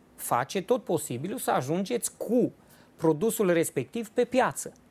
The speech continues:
Când acel produs va fi pe piață, când va avea succes, dumneavoastră veți avea suma proporțională cu ceea ce ați rămas din firmă și ei vor avea partea lor de câștig.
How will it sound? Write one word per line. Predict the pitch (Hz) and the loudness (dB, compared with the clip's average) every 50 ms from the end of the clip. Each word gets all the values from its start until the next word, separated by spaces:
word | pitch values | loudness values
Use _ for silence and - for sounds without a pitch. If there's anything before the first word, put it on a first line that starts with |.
| _ - - _ _ _ - - - - - - - - _ _ - - - - - _ _ _ - | _ -20 -20 _ _ _ -20 -20 -20 -20 -20 -20 -20 -20 _ _ -20 -20 -20 -20 -20 _ _ _ -8
Când | - - 165 156 160 | 0 0 2 4 2
acel | 156 151 - 185 175 156 | 0 0 0 0 -2 0
produs | - 156 156 147 147 156 139 | 2 0 0 2 2 -2 0
va | 123 135 123 | 0 -2 -2
fi | - - 143 | -2 -4 -8
pe | 123 - 113 | -4 -4 -4
piață, | 110 - 113 107 107 113 - - 170 180 214 - _ - - - - - - | -4 -2 -4 -4 -4 -4 -6 -10 -10 -12 -12 -16 _ -20 -20 -20 -20 -20 -8
când | - - 175 151 | -2 0 0 2
va | 147 170 | 4 2
avea | 165 147 143 165 151 | 2 2 0 -2 -2
succes, | 135 - - - - - - - - - - - - _ - _ _ | -2 -4 -8 -8 -14 -14 -12 -12 -12 -12 -14 -16 -16 _ -20 _ _
dumneavoastră | - 180 190 190 180 165 190 202 185 - - 170 160 | 0 2 2 2 4 4 2 2 2 0 0 -2 2
veți | 143 165 156 - - | 2 2 2 4 2
avea | 156 139 131 147 160 147 131 | 2 2 2 2 2 2 2
suma | 120 - - 175 175 165 151 135 | 0 -2 -2 0 2 2 2 2
proporțională | - - 156 147 - 156 147 135 - - 147 147 165 180 180 170 151 139 | 2 0 0 0 2 0 0 0 2 0 2 2 2 2 4 2 2 0
cu | - - - - 143 131 120 - - - - - - _ _ _ _ _ _ _ _ _ _ - - - _ _ _ - | -2 -4 -2 0 0 0 0 -4 -8 -20 -20 -20 -20 _ _ _ _ _ _ _ _ _ _ -20 -20 -20 _ _ _ -10
ceea | - - 185 165 | -2 2 2 2
ce | 147 - - 147 | 2 2 2 2
ați | 131 123 - 139 | 2 2 0 0
rămas | 117 117 120 160 220 254 | 0 2 2 2 2 2
din | 240 220 185 151 | 0 0 0 0
firmă | - - 156 190 240 302 | 0 0 -2 0 0 -4
și | 277 - - 175 160 | -4 -4 0 0 0
ei | 180 208 | 0 0
vor | 202 196 202 196 160 | -2 0 0 0 2
avea | 143 127 117 117 135 143 156 165 180 202 - _ _ _ _ - _ _ _ _ | 2 0 -2 0 2 2 2 2 0 -4 -12 _ _ _ _ -20 _ _ _ _
partea | - 127 127 151 160 - - 202 | 2 2 2 2 0 0 0 0
lor | 170 135 123 131 160 165 | 2 2 2 2 2 0
de | 147 131 143 160 175 | 0 2 2 2 2
câștig. | - - 208 214 - - - 233 170 131 123 - | 0 -2 -2 -2 -2 0 -2 -4 -4 -4 -6 -12